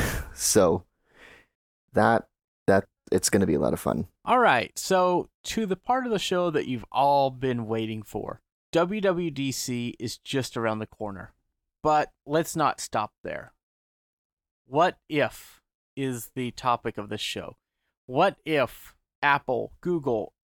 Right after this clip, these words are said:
Speaker 2: Microsoft could do anything and everything? Well, apparently it didn't answer to Poodle this time. It actually answered to Google. So, uh, <laughs>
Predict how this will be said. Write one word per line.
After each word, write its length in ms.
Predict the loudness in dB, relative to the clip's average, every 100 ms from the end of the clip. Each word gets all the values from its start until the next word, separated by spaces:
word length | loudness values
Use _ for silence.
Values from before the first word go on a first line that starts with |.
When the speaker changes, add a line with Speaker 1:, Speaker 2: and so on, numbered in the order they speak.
| _ -2
Speaker 2:
Microsoft 640 | -2 0 -4 -2 -4 -6
could 120 | -20 -18 -8
do 420 | -4 -4 -4 -8 _ _ _ _ _ -6
anything 680 | -2 -2 -2 -6 -6 -12 -16
and 100 | -10
everything? 560 | -4 -2 -2 -6 -12 -16 _ _
Well, 240 | -8 -6 -8
apparently 520 | -14 -8 -4 -4 -4 -6
it 240 | -8 -10 _ _ -12
didn't 220 | -10 -8
answer 260 | -10 -10 -10
to 80 |
Poodle 380 | -10 -8 -8 -8
this 100 | -10
time. 180 | -10 -10
It 60 | -8
actually 540 | -10 -10 -12 -10 -10
answered 300 | -10 -10 -12
to 60 | -12
Google. 300 | -10 -8 -10 _ _ -20 -20 _
So, 420 | -4 2 2 0 -6 _
uh, 240 | 0 0 0 -2 -8
<laughs> 220 | -20 _